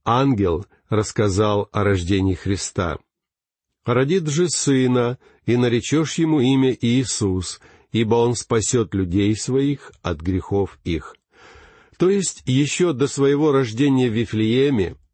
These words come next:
Иисус уже был назван нашим Спасителем. Интересно, что апостол Павел упоминает тоже христианское оружие и в другом своём произведении.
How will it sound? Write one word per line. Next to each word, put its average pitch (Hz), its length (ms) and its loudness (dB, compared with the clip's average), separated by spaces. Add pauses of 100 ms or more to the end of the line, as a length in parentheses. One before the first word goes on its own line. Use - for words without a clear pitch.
(260)
Иисус 123 720 0
уже 127 540 0
был 90 260 -2
назван 117 720 0 (220)
нашим 98 460 -2
Спасителем. 87 840 -6 (840)
Интересно, 135 840 0
что 127 340 0
апостол 123 540 0
Павел 139 440 0
упоминает 117 680 0
тоже 135 320 0
христианское 110 800 0
оружие 131 500 0
и 113 40 2
в 104 80 -2
другом 120 440 0
своём 92 400 -2
произведении. 101 920 0